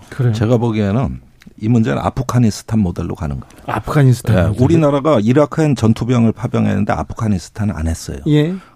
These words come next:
Speaker 2: 그 대신 재정 지원을 했습니다.
Speaker 1: 예.
Speaker 2: 민간 단체 기부도 갔어요.
Speaker 1: 네.
Speaker 2: 그게 사람들이 잘 모르지만
Speaker 1: 네.
Speaker 2: 아프가니스탄의 우리 재정 기여도가 굉장히 높은 나라입니다.
Speaker 1: 아, 그래요?
Speaker 2: 수십억 달러예요.
Speaker 1: 예.
Speaker 2: 민간 자금 빼놓고도.
Speaker 1: 예.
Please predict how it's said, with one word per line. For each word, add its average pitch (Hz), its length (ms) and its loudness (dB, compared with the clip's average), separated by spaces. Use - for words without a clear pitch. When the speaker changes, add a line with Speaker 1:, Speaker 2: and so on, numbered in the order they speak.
Speaker 2:
그 - 100 -2
대신 139 320 2
재정 123 320 2
지원을 90 380 -4
했습니다. - 360 -10
Speaker 1:
예. 143 240 2
Speaker 2:
민간 147 380 4
단체 131 300 0
기부도 104 340 -4
갔어요. - 400 -12
Speaker 1:
네. 156 280 4
Speaker 2:
그게 - 140 -4
사람들이 151 540 2
잘 101 160 -2
모르지만 87 720 -2
Speaker 1:
네. 135 140 0
Speaker 2:
아프가니스탄의 127 1120 -2
우리 131 240 -2
재정 127 460 -2
기여도가 110 540 -4
굉장히 156 500 2
높은 135 280 -2
나라입니다. 73 420 -4
Speaker 1:
아, 117 140 0
그래요? 110 380 -2
Speaker 2:
수십억 180 480 0
달러예요. 123 600 -4
Speaker 1:
예. - 20 4
Speaker 2:
민간 135 540 4
자금 107 220 0
빼놓고도. 147 720 -2
Speaker 1:
예. 123 380 2